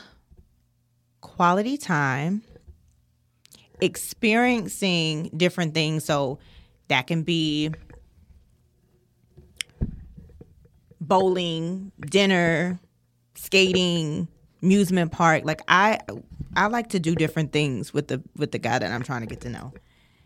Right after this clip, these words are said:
And I just, don't just dinner me and movie me all the time. I like to actually do things because I wanna know, like, what's your fears? What's your,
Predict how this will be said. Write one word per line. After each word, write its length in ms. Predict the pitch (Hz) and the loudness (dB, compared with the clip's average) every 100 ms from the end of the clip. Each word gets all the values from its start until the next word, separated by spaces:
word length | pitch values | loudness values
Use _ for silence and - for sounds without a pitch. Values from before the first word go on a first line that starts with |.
| _ - | _ -2
And 380 | 175 160 - - | 0 0 -2 -4
I 120 | - 156 | -2 0
just, 400 | 160 - - - - 85 156 | -2 -4 -12 -20 -18 -12 -4
don't 320 | 170 175 156 | -2 -2 -2
just 400 | 170 160 - - - 156 | -2 -2 -4 -18 -12 0
dinner 260 | 175 170 | 4 6
me 260 | 165 165 156 | 4 4 4
and 100 | 147 | 4
movie 280 | 160 160 160 | 4 4 4
me 140 | 156 | 2
all 140 | 147 135 | 2 0
the 60 | |
time. 240 | 139 151 147 | 0 -2 -2
I 80 | 151 | -2
like 220 | 156 156 | -4 -6
to 140 | - | -10
actually 300 | 135 - 131 123 - | -10 -8 -10 -8 -2
do 240 | 160 156 | -2 -2
things 480 | - 90 69 64 - | -6 -10 -10 -14 -12
because 260 | - 143 | -10 -6
I 60 | 143 | -2
wanna 240 | 165 156 | -2 0
know, 160 | 151 143 | -2 -2
like, 260 | 139 117 143 | -4 -6 0
what's 220 | 160 - | 0 2
your 80 | 170 | -2
fears? 720 | - 202 190 180 175 170 - | 0 4 6 8 8 6 4
What's 200 | 160 - | 0 4
your, 140 | 165 | 0